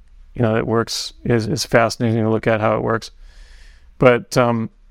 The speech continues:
the structure of it and the sound value of it, right away we learned how to read it, you know, and, and practice it, and just pronouncing the alphabet.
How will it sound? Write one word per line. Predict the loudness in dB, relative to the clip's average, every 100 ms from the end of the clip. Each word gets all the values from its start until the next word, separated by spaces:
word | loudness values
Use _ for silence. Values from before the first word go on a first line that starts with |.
| -20 -20 -6
the | -2
structure | -2 2 2 2 0 0
of | 2 0 -4
it |
and | -4 -2
the | 0
sound | 0 0 0 0
value | 0 0 -2
of | -2
it, | -6 -8
right | 0 0
away | 2 0
we | 0 0
learned | 0 0 -2 -6 -14 -20 -20 -20 -20
how | 0 2
to | 2
read | 2 0 0 0
it, | -4 -8 -4
you | 0
know, | 2
and, | 0 -2 -4
and | -4 -4 -6 -16 0
practice | 2 2 0 -2 0
it, | 0
and | 0
just | -2 -4 -8 -8
pronouncing | 0 2 2 0 -2
the | -2 0
alphabet. | -2 0 -2 -2 -4